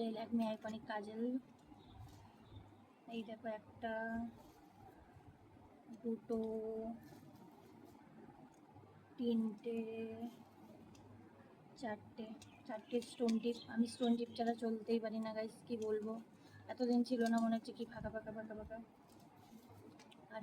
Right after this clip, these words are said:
এটা হচ্ছে, এই তিনটে হচ্ছে ফেস রেজার। আর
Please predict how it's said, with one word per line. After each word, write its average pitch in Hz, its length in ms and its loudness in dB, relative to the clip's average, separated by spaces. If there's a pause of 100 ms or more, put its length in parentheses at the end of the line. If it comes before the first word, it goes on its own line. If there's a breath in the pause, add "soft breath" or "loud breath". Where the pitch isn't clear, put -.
এটা 214 180 0
হচ্ছে, 220 260 0
এই 220 140 4
তিনটে 226 360 6
হচ্ছে 226 240 -4 (140)
ফেস 226 200 2 (140)
রেজার। 214 320 0 (4000)
আর 233 100 2